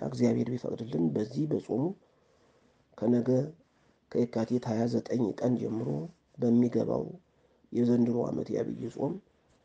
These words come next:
ብዙ ትምህርቶችን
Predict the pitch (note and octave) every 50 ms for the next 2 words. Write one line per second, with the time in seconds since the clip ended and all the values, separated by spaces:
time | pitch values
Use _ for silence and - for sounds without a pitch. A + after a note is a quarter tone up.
0 | _ _ _ _ _ _ _ _ _ _ - - - G#2+ B2 C3 C3 B2+ C#3 C3+
1 | B2 A#2+ C3+ D3 D#3+ E3 E3+ D#3+ - - - _ _ _ _ _ _ _ _ _
2 | _ _ _ _ _ - - - B2+ B2 B2 A2+ - A#2 A2+ F#2+ - - C#3+ C#3+